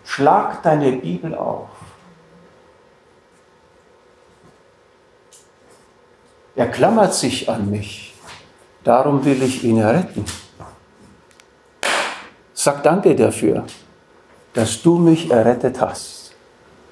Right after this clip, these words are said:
Ja, du schlägst die Bibel auf, da ist so viel drin, das, äh, dir Anlass gibt zur Danksagung, was das am Kreuz passierte, auch nochmal verdeutlicht.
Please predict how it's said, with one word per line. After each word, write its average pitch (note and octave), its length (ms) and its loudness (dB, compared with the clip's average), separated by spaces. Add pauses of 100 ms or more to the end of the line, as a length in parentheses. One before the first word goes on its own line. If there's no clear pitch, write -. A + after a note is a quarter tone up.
(1400)
Ja, B2 80 4
du F#3+ 100 2
schlägst - 380 0
die A2+ 80 4
Bibel E3 360 0
auf, C3 420 0 (320)
da A#2 100 0
ist A2+ 140 0
so E3+ 100 4
viel E3 240 2
drin, C#3 400 2 (720)
das, C#3 460 2
äh, C3 420 8 (200)
dir A#2+ 340 4
Anlass C3 500 2
gibt A#2 500 -8 (560)
zur A#2 600 2
Danksagung, C3 720 2
was A2+ 240 0
das - 340 0
am G#2+ 260 -2 (140)
Kreuz A#2 560 2
passierte, A#2 720 0
auch G#2+ 160 2
nochmal G#2 320 2
verdeutlicht. - 640 -2